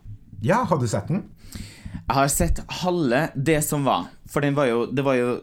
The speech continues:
Speaker 2: sånn onsdag, torsdag, forrige uke at det på en måte tok veldig av. Eh, så jeg skrev jo, for at Linnea Myhre, hun la jo ut en link, hun er jo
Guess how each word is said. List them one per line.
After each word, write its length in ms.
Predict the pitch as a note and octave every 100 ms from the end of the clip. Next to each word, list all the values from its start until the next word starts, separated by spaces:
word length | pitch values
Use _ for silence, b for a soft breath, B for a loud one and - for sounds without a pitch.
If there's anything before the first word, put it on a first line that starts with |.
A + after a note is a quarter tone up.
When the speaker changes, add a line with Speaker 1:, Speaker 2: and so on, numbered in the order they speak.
| -
Speaker 2:
sånn 360 | - C3+ A#2+ A2 G#2+ - - b b b b b b _ -
onsdag, 560 | C#3 B2 A2 - B2+ -
torsdag, 840 | C#3+ C3 A#2+ - - B2 A#2+ A#2+
forrige 520 | - D3+ C3 A#2+ C3 B2+
uke 160 | A#2+
at 120 | A#2
det 80 | B2
på 80 | -
en 60 | C3
måte 160 | B2+ A2
tok 300 | C3+ B2+ A#2+
veldig 360 | C#3 C3+ A2 G2
av. 380 | A2+ C3+ D3 D#3 B B B B B B
Eh, 760 | - A#2 A2+ A2+ A2+ A2 A2 G#2+ - _ _ _ _ _ _ - A#2 - - -
så 260 | - - D3
jeg 80 | -
skrev 440 | - E3 A#2+ G2+
jo, 140 | C3 C#3
for 200 | - C#3+
at 80 | C#3
Linnea 440 | C3+ C#3 C#3 A#2
Myhre, 320 | B2 C#3+ A#2 A#2
hun 120 | C#3+
la 100 | C#3+
jo 140 | A2+ G2+
ut 100 | A2+
en 120 | G#2
link, 260 | G2 G2
hun 100 | A#2
er 80 | A2+
jo 140 | G#2